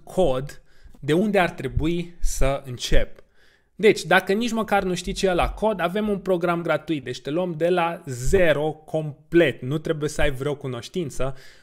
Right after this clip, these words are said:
Pur și simplu intri pe wellcode punct ro, îți creezi un cont gratuit și gata.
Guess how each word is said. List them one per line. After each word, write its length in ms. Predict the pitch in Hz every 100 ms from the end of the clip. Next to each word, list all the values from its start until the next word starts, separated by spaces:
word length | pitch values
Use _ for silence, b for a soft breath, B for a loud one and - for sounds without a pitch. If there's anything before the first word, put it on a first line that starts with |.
| B -
Pur 160 | 196
și 120 | 190
simplu 480 | 180 175 175 175 170
intri 280 | 156 156 151
pe 200 | 147 151
wellcode 580 | 123 131 175 175 175 175
punct 260 | 175 180 180
ro, 360 | 139 208 - _ _ _ _ _ _ _ _ _ -
îți 180 | 143 -
creezi 240 | 175 170
un 80 | 156
cont 200 | 170 160
gratuit 560 | 139 117 - 254 - - - - - - - - _ _ _
și 200 | - -
gata. 560 | 202 233 - 117 120